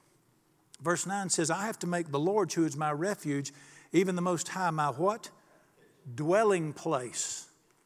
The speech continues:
I gotta stay with God. I gotta walk with him. Verse one explains it well. The Bible said this, "He who dwells in the secret place of the Most High shall abide under the shadow of the Almighty." I have to stay somewhere.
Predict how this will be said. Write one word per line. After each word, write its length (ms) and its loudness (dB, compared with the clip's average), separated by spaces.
I 140 2
gotta 200 0
stay 280 -6
with 180 -12
God. 360 -10
I 80 -2
gotta 160 2
walk 280 2
with 140 2
him. 100 -12
Verse 440 -4
one 180 -2
explains 420 -6
it 80 -8
well. 340 -2
The 80 -6
Bible 240 4
said 180 0
this, 220 2
"He 200 6
who 160 2
dwells 680 2
in 100 -4
the 80 -4
secret 380 0
place 360 -2
of 60 -4
the 60 -2
Most 260 -2
High 260 2
shall 280 0
abide 300 0
under 200 -4
the 120 -12
shadow 420 -2
of 160 -8
the 120 -2
Almighty." 440 -2
I 140 2
have 120 -8
to 80 -12
stay 260 -6
somewhere. 540 -12